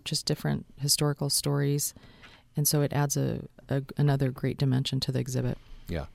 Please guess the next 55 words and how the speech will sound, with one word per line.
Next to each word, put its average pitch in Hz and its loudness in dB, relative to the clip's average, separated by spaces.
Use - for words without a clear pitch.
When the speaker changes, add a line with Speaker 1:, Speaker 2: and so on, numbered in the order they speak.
Speaker 2:
And 101 4
when 107 6
I 101 6
say 95 4
we, 98 4
I'm 92 2
grandly 92 0
including 85 -2
myself. 80 -2
I 90 2
really 85 -2
had 80 -4
nothing 82 -4
to - -10
do 82 0
with 80 -2
it. 82 -4
It's - -4
Carrie 120 4
Bringhurst 90 -2
and, 80 2
uh, 78 0
a 76 -2
friend, 82 0
our 78 -2
engineer 80 -2
friend 78 -2
Weller 76 -2
helped 78 -6
with 71 -8
that 76 -2
as 67 -4
well. 82 0
Uh, 113 10
so 131 8
let's, 139 6
uh, 113 6
let's 113 2
take 127 6
another 113 4
break. 104 6
We'll 98 2
come 98 2
back 90 4
with 82 -2
more, 101 6
uh, 87 0
talk 95 0
about 85 2
more 104 6
Champions 92 4
of 82 -2
Change 110 4
and, 80 0
uh, 78 0